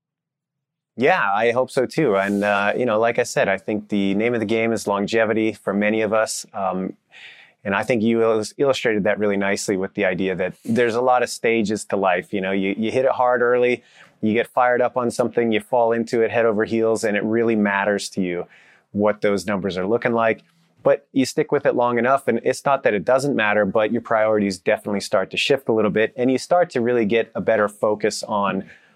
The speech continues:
what actually matters and what that training provides for you in a more holistic way. So,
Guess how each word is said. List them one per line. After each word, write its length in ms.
what 300
actually 460
matters 500
and 460
what 280
that 140
training 320
provides 420
for 120
you 140
in 60
a 60
more 180
holistic 460
way. 160
So, 380